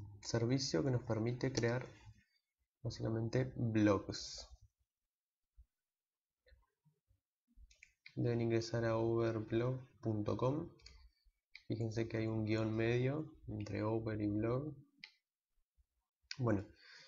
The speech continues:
y básicamente aquí ya nos redireccionó a la versión en español.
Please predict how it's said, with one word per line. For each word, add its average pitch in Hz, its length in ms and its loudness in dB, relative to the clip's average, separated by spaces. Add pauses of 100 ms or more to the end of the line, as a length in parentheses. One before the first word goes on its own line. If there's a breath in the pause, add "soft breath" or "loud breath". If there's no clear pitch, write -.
(140 loud breath)
y 127 40 -2
básicamente 131 800 2
aquí 120 280 0
ya 123 160 -2
nos 113 340 0
redireccionó 107 840 0
a 110 80 0
la 101 320 0
versión 104 420 -4
en 107 100 0
español. 110 500 0